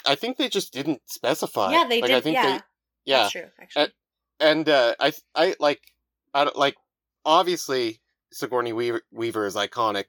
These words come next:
Speaker 2: Mm.
Speaker 1: Like, it's, you know, uh, but, uh, I think more things should do that.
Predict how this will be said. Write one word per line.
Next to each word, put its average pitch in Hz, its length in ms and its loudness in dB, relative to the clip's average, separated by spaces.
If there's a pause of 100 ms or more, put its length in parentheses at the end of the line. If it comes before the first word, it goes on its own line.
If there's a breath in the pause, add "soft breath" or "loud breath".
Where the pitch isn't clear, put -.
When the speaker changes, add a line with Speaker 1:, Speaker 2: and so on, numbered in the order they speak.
Speaker 2:
Mm. 202 320 -10
Speaker 1:
Like, 117 260 0
it's, - 340 -6
you 143 160 -6
know, 98 220 -2 (520)
uh, 107 360 2 (220)
but, 156 280 -2
uh, 120 320 2 (640)
I 143 100 2
think 330 240 -2
more - 320 -2 (400)
things 113 240 -4
should 107 180 -6
do 110 160 -6
that. 95 260 -2